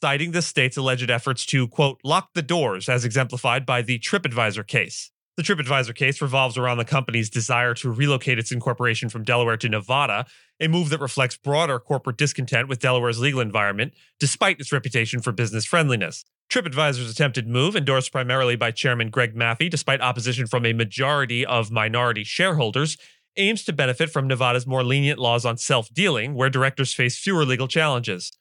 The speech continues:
This case not only underscores the tension between corporate interest and shareholder protections, but also signals a potential shift in the landscape of corporate registrations, with states like Nevada and Texas vying to attract businesses away from Delaware.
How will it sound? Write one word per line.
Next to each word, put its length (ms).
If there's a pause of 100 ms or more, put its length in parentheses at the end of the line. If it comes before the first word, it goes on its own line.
(420)
This 120
case 220
not 120
only 200
underscores 400
the 60
tension 300
between 220
corporate 340
interest 340
and 100
shareholder 400
protections, 680
but 120
also 200
signals 340
a 60
potential 340
shift 340
in 60
the 80
landscape 460
of 100
corporate 360
registrations, 800 (360)
with 100
states 240
like 160
Nevada 320
and 180
Texas 440
vying 300
to 100
attract 360
businesses 460
away 400
from 220
Delaware. 480